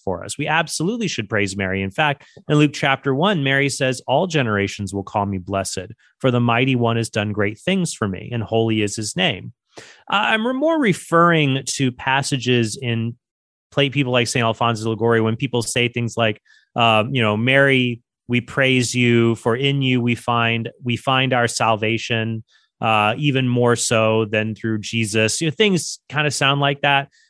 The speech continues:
Now, a Protestant reading just that one sentence might say, "Whoa, wait a minute here. Jesus saves us, not Mary. What's going on?" What I said before. Now, what is meant in many of these cases is that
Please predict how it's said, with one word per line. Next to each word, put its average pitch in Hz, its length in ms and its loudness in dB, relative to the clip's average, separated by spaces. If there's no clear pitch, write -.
Now, 139 160 2
a 127 40 2
Protestant 160 420 0
reading 139 280 0
just 143 240 0
that 127 180 4
one 123 160 0
sentence 143 400 -2
might 127 160 0
say, 131 100 0
"Whoa, 170 300 4
wait 202 240 4
a - 20 2
minute 117 260 0
here. 110 220 2
Jesus 160 460 0
saves 107 260 -4
us, 104 220 -4
not 160 200 0
Mary. 170 240 2
What's 175 200 -4
going 185 240 0
on?" 104 340 -2
What 147 180 4
I 143 60 4
said 139 220 0
before. 135 380 4
Now, 147 160 4
what 151 180 4
is 123 160 -2
meant 175 560 0
in 127 100 -4
many 123 160 2
of 113 80 0
these 110 160 0
cases 104 640 -4
is 143 260 2
that 127 300 0